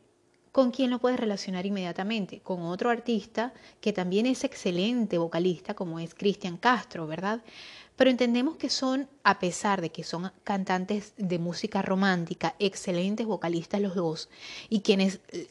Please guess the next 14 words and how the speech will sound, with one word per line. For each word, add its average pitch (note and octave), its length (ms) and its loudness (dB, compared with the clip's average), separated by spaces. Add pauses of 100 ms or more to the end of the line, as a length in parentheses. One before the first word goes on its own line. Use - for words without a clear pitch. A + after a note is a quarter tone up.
(180)
hemos G#3 240 2
seguido G#3 300 4
su G#3+ 160 -4
carrera F#3 320 0
durante E3 400 0
muchos G3+ 420 -4
años, E3 420 -2 (320)
aunque G#3+ 380 0
podemos F3+ 400 0
asociar A#3 640 2 (240)
a E3+ 120 -4
estos F#3 240 -8
dos F#3+ 120 -4
cantantes, F#3 840 -2